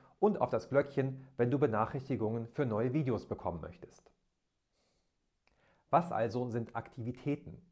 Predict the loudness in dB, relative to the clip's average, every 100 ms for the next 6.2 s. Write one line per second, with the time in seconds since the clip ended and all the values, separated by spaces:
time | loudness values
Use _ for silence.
0 | _ _ _ _ _ -8 -4 -2 0 2
1 | 2 0 -2 -2 -2 -2 -2 0 0 0
2 | -2 -6 -6 -8 -14 -18 _ _ _ _
3 | _ _ _ -4 0 0 0 0 -2 -4
4 | -10 -12 -20 _ _ _ -2 0 0 2
5 | 4 4 2 -4 -8 -4 -2 0 0 0
6 | 0 0